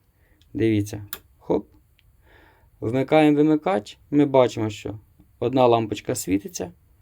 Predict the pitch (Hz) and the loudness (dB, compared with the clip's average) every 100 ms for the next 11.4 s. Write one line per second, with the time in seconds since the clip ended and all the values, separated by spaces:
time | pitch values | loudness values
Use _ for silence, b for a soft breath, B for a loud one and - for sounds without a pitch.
0 | _ _ _ _ - 127 131 127 123 117 | _ _ _ _ -6 -2 0 2 2 0
1 | 110 - 117 117 - 196 196 180 156 147 | -8 -4 -4 -4 -6 -8 -8 -6 -4 -4
2 | - _ 139 165 165 151 - 131 135 147 | -8 _ -2 0 0 -2 -6 -4 -2 0
3 | 135 131 160 180 156 147 - - 127 135 | -2 -2 -6 -4 -2 -2 -4 -12 -6 -2
4 | 135 131 127 120 107 _ _ _ _ _ | -2 -2 -6 -6 -10 _ _ _ _ _
5 | _ _ _ - - 110 123 107 95 101 | _ _ _ -16 -4 0 0 0 -2 -4
6 | - _ 110 104 104 151 135 113 110 117 | -10 _ -6 -4 -4 -6 -6 -6 -6 -8
7 | 101 120 110 98 101 104 b b b b | -8 -6 -2 0 -2 -4 b b b b
8 | _ 95 107 107 104 113 104 110 - 90 | _ -2 0 0 -2 -4 -4 -4 -4 -6
9 | - 101 - - _ - 104 b b b | -8 -12 -20 -20 _ -20 -20 b b b
10 | b _ _ _ _ _ - 107 135 175 | b _ _ _ _ _ -8 -2 0 0
11 | 131 107 107 | 0 0 0